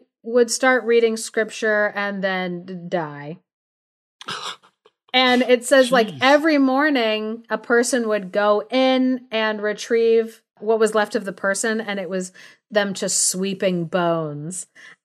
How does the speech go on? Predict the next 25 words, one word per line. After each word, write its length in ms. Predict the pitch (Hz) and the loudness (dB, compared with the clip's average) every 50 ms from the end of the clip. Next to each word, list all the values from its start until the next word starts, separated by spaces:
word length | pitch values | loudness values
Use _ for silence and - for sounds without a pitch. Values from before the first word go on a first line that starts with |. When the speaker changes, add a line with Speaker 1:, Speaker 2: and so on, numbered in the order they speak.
| _ _ | _ _
Speaker 1:
out 380 | - 220 220 220 220 226 233 226 - | 2 6 8 10 8 8 6 4 2
Speaker 2:
Oh 220 | 226 214 208 202 | 2 4 4 4
Speaker 1:
of 40 | 196 | 4
Speaker 2:
my 120 | 190 123 107 - - - 117 147 208 | 4 0 -4 -8 -10 -6 -2 2 4
Speaker 1:
this, 180 | 208 202 - 202 | 4 4 4 2
like, 160 | 220 202 196 | 0 0 0
Speaker 2:
gosh. 60 | 190 | -2
Speaker 1:
church 340 | - - 220 208 202 190 - | -2 0 0 0 -2 -4 -6
building. 420 | - 190 180 175 180 170 170 180 185 _ - - - - - _ _ _ | -6 -6 -6 -6 -6 -8 -10 -12 -16 _ -20 -20 -20 -20 -20 _ _ _
And 540 | - 269 285 277 269 269 262 262 262 247 - | 2 2 4 4 4 2 2 0 -2 -2 -6
so 340 | - - 294 277 277 277 240 | -2 2 4 4 6 6 6
a 60 | 262 | 4
lot 240 | 262 254 247 269 330 | 4 4 4 4 4
of 80 | 359 | 2
the 60 | 294 269 | 0 -2
people 420 | - - 269 247 240 - 247 240 | -6 -6 -6 -4 -2 -2 -2 -2
who 160 | 240 - 247 | -2 -2 -2
were 160 | 226 220 214 | 0 0 -2
from 480 | 202 - - - - 233 226 240 247 262 | -2 -6 -6 -2 0 2 2 4 2 2
the 120 | 233 233 | 2 0
kingdom 760 | 220 - - - 202 190 196 208 220 269 302 311 320 349 381 381 - _ _ _ _ _ _ _ | -4 -8 -10 -10 -10 -8 -6 -4 -2 -2 -2 0 -2 -4 -4 -8 -12 _ _ _ _ _ _ _
were 720 | - 214 233 254 254 247 240 240 240 240 240 233 233 _ _ | 0 4 6 6 6 6 6 6 6 4 4 2 -2 _ _
too 340 | - - - 285 277 277 285 | -14 -4 0 2 2 2 2
scared, 800 | 294 - - - - - 214 196 190 196 208 226 262 311 339 339 381 381 _ _ _ _ _ _ _ _ _ - | 0 -2 -4 -4 -4 -2 0 2 2 2 2 2 2 0 -2 -4 -6 -12 _ _ _ _ _ _ _ _ _ 0
uh, 580 | 254 254 247 240 233 220 208 190 - 175 165 | 2 2 4 2 2 0 -2 -4 -6 -12 -16